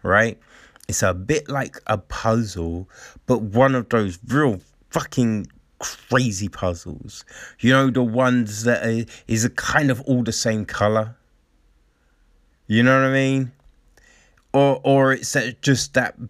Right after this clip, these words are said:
say, a big flower, but, uh, mm, all the pieces, there's changes in the gradient,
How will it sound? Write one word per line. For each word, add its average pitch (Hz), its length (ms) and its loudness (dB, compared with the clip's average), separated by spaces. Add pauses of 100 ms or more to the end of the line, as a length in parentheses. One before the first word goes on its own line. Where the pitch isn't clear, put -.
(360)
say, 139 320 -4
a 113 100 0
big 117 500 0
flower, 107 800 -4 (640)
but, 127 260 0
uh, 113 240 0 (100)
mm, 110 440 0 (140)
all 139 200 2
the 123 100 0
pieces, 120 880 -4 (300)
there's 120 240 0 (540)
changes 160 760 0
in 127 240 2
the 101 100 -2
gradient, 127 1040 -2